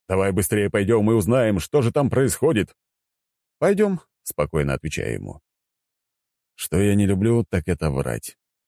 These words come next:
Но сейчас мне совсем не нужно, чтобы он рванул спасать друга. А он так может сделать, если узнает, что Бухич сидит уже у самого основания в клетке, которая пьёт из него силы, и по его телу расходятся зелёные языки скверны.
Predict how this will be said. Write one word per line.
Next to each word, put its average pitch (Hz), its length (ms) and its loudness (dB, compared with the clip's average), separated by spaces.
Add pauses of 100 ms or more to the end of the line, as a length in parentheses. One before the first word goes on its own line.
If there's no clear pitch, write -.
Но 101 260 0
сейчас 135 480 -2
мне 95 220 2
совсем 95 460 0
не 90 80 2
нужно, 95 360 0
чтобы 69 280 -4
он 71 100 0
рванул 71 380 0
спасать 76 420 -4
друга. 58 420 -6 (1000)
А 62 200 0
он 135 160 0
так 139 220 -2
может 113 340 0
сделать, 90 580 -2
если 73 300 -2
узнает, 71 360 -2
что - 200 -10
Бухич 78 480 -4
сидит 78 360 -4
уже 80 280 0
у 67 200 -2
самого 95 440 0
основания 76 600 0
в - 80 -20
клетке, - 560 -4 (380)
которая 76 300 -2
пьёт 78 300 -2
из 67 100 -6
него 76 200 0
силы, 50 440 -6 (480)
и 85 120 -2
по - 80 -6
его 98 220 2
телу 90 300 0
расходятся 80 540 -2
зелёные 78 480 0
языки 80 320 -2
скверны. 50 580 -8